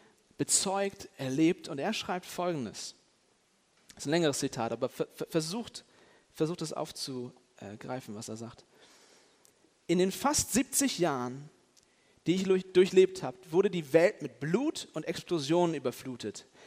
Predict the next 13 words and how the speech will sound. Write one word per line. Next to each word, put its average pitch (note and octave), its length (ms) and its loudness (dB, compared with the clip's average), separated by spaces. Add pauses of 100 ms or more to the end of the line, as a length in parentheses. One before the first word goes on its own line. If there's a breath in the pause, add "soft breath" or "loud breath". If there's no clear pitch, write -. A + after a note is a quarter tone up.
(140 loud breath)
deren D3+ 200 2
Staub G3+ 320 6
nicht F3 340 0
einmal G3 220 4
die F#3+ 120 0
Zeit E3+ 400 2
hatte, D3+ 220 2
sich C#3 180 -4
zu - 160 -6
legen, D#3 520 2 (340 loud breath)
bevor C3 460 -2
weitere D#3+ 420 4
hervorbrachen. B2+ 840 -2